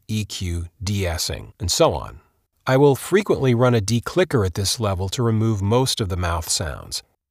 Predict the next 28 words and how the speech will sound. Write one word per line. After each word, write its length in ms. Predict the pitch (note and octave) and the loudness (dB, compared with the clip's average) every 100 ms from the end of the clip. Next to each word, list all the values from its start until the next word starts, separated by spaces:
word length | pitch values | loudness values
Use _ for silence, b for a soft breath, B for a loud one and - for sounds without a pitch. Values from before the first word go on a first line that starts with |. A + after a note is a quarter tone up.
| _ - | _ -4
And 160 | A2 | -2
because 340 | A2 - D#3+ D3 | 0 2 2 2
the 100 | B2 | 0
sweetening 520 | - D3+ D3+ A#2+ A2 | 0 0 0 0 -2
can 160 | A2+ A2 | -2 -2
actually 420 | A2+ - A#2 A2 | -2 -4 -2 -2
bring 340 | F2 B2 A#2+ | 0 2 2
out 280 | C3 C#3+ - | 2 0 -2
some 240 | - G2 | -2 2
new 160 | C3 G#3 | 2 2
problems, 600 | - G#2 D#2 D#2+ E2 - - _ | 2 2 2 0 -2 -4 -8 _
I'll 160 | B2 B2+ | -2 0
usually 440 | E3 G#3 G3 E3+ | 0 0 2 2
do 220 | A#2 C3 A#2+ | 4 4 4
one 440 | F#2 G#2+ D3 F3+ | 2 4 4 4
more 240 | D#3+ D#3 | 4 4
cleaning 460 | C#3+ - D#3+ D3+ G2+ | 2 0 2 2 0
pass 420 | - F#2 F2+ - | -2 -4 -2 -4
to 80 | - | -2
manually 640 | G2+ G#2 B2 D3 D3+ D3 B2+ | 0 2 2 2 4 4 4
remove 520 | A#2 A#2+ C#3 A2 - | 4 4 2 0 -2
any 300 | A#2+ C#3 C#3 | 0 2 2
leftover 600 | G2+ A#2 - B2+ A2 G#2 | 2 0 0 -2 0 0
mouth 300 | F#2+ G2 G2+ | 0 0 -2
sounds 480 | - G2 D#2+ E2 - | -2 -2 -2 -4 -4
or 200 | - B2 | -4 -2
other 220 | B2 G#2+ F2 | 0 0 -2
issues. 640 | F2+ - - - - | -2 -4 -6 -8 -10